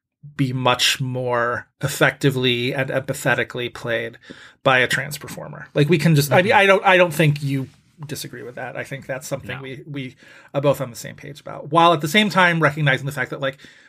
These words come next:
Speaker 1: that's not the movie we got, so let's talk about the movie we got.
Speaker 2: Well, and, like, while I feel like we're talking about the movie that maybe has gotten Cillian Murphy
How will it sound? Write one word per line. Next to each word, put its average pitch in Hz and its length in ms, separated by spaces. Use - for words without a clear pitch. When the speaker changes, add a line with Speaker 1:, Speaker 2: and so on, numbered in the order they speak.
Speaker 1:
that's 123 220
not 143 160
the 165 60
movie 170 220
we 170 120
got, 151 320
so 143 100
let's 127 180
talk 127 200
about 117 200
the 135 60
movie 117 220
we 117 80
got. 107 240
Speaker 2:
Well, 147 300
and, 143 260
like, 135 260
while 156 400
I 147 100
feel 143 480
like 123 340
we're 127 200
talking 139 560
about 113 240
the 120 80
movie 117 280
that 113 180
maybe 113 300
has 110 180
gotten 107 400
Cillian 110 380
Murphy 101 580